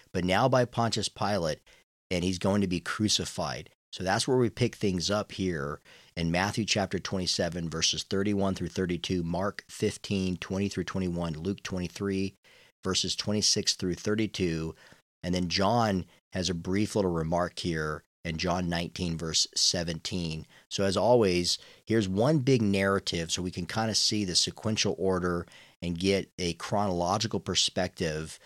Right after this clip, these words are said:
of where things line up in the life of Jesus. So here in Matthew twenty-seven and verse thirty-one, it says, "And when they had mocked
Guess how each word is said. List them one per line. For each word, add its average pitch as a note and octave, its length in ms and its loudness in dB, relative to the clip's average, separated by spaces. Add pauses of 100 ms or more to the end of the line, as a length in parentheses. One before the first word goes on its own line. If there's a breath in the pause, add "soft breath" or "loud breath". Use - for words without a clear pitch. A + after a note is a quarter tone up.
(260 loud breath)
of F2 200 -2
where G2 340 4
things G2 460 0
line F2 340 0
up E2 260 0
in E2+ 120 -4
the E2+ 80 -4
life E2+ 340 -2
of D#2 100 -10
Jesus. E2+ 640 -4 (280 loud breath)
So - 140 0
here C3 200 4
in B2+ 80 6
Matthew A2 300 0
twenty-seven G2+ 600 2
and F2+ 80 0
verse E2+ 200 -2
thirty-one, F2+ 460 0
it F#2 40 -2
says, F2 240 0
"And F2 100 -2
when F2+ 140 0
they F#2+ 80 0
had F2 220 -2
mocked G2+ 500 0